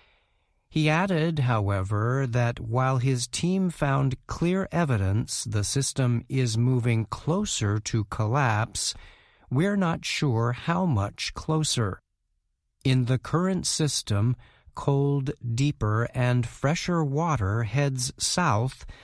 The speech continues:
past both Americas and then east past Africa. The system also pushes saltier, warmer ocean water from the Pacific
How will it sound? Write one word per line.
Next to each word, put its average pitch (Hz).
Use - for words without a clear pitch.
past 120
both 117
Americas 107
and 131
then 151
east 120
past 101
Africa. 101
The 120
system 113
also 120
pushes 113
saltier, 139
warmer 127
ocean 139
water 101
from 113
the 104
Pacific 139